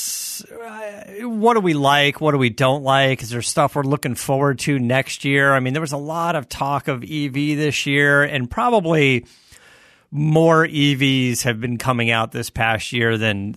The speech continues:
than, you know, than we've seen in the past, and even still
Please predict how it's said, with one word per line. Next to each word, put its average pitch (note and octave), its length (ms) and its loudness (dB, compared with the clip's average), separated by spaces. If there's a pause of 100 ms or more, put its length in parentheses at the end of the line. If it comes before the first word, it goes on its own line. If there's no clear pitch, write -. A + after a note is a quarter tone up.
(120)
than, G#2 480 -6 (580)
you G#3+ 140 -4
know, E3+ 120 4
than B2 160 0
we've A#2 180 -2
seen B2 280 0
in A2 80 -2
the G#2+ 80 -2
past, A2+ 540 -2
and D3+ 120 -4
even A3+ 380 -2 (240)
still D#3+ 380 0